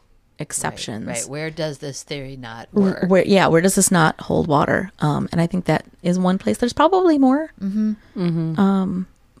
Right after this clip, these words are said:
Speaker 2: but I think on the whole, I would agree that rules placed, especially long term, are,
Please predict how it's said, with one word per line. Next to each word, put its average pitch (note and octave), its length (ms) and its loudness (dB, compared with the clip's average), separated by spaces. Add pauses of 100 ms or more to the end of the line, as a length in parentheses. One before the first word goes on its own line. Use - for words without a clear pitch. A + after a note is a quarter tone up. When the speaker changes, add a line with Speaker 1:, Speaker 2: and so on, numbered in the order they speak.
(100)
Speaker 2:
but G#3 140 2
I G3+ 80 4
think A3+ 320 -2
on G3 200 0
the F#3 80 0
whole, G#3+ 460 0
I E3+ 140 0
would E3 140 0
agree F#3 320 2
that D#3 200 0
rules F#3+ 600 2
placed, - 600 -2 (320)
especially A3 340 -6
long - 220 -8
term, - 220 -16 (800)
are, F#3 120 -10